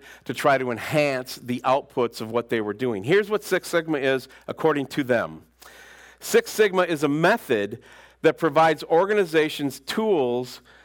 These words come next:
to improve the capacity of their business processes. This increase in performance and decrease in process variation helps lead to defect reduction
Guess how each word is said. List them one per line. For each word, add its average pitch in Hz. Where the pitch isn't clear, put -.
to 151
improve 175
the 160
capacity 202
of 151
their 147
business 196
processes. 120
This 196
increase 214
in 185
performance 160
and 151
decrease 196
in 160
process 190
variation 170
helps 175
lead 175
to 160
defect 160
reduction 151